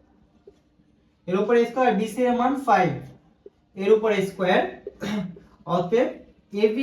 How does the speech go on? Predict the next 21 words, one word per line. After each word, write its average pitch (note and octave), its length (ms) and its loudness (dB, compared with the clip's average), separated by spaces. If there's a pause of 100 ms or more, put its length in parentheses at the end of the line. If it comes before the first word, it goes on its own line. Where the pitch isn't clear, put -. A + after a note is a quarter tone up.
ইকুয়াল A3+ 260 0
এখানে A#3 240 0 (140)
আসবে G#3+ 300 0
কত A3 120 0
বলতে A3+ 240 -2
পারো? A3 160 0 (120)
এখানে A#3 200 -2
একবার G#3+ 200 0
আমি A3 120 -4
করে G#3+ 160 -2
দিলাম। G3+ 260 2 (680)
আচ্ছা, F3 160 -8 (180)
ভেঙে, F#3 220 2
ভেঙে F3 260 0
ভেঙে G#3 180 -2
করি। F#3 180 0 (680)
এখানে A#3+ 320 0 (220)
থার্টিন G#3+ 360 0
টা C4+ 80 -2
করলে C4 240 -4
হবে, B3 340 -2